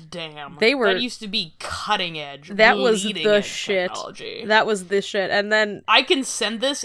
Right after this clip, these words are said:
Speaker 1: and emo-, like, mere minutes later, someone else across the country can be looking at it with their own eyes.
Speaker 2: My
Speaker 1: Magic.
Speaker 2: God.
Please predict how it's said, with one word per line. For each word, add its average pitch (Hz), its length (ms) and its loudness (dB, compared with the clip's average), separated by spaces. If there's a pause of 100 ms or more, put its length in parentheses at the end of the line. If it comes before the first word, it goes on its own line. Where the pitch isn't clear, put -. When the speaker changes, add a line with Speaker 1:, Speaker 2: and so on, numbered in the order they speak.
Speaker 1:
and 220 100 -6
emo-, 208 520 -2
like, 208 260 -6 (240)
mere 233 680 0 (200)
minutes 269 720 -4
later, 220 460 -4
someone 233 420 -2
else 208 320 -2
across 226 400 -4
the 220 80 -10
country 208 340 -8
can 214 180 -12
be 170 140 -6
looking 165 540 -8
at 233 100 -2
it 240 80 -4
with 170 160 -12
their 175 240 -8
own 202 360 -2
eyes. 185 600 0
Speaker 2:
My 202 260 2
Speaker 1:
Magic. 170 60 -6
Speaker 2:
God. 175 400 0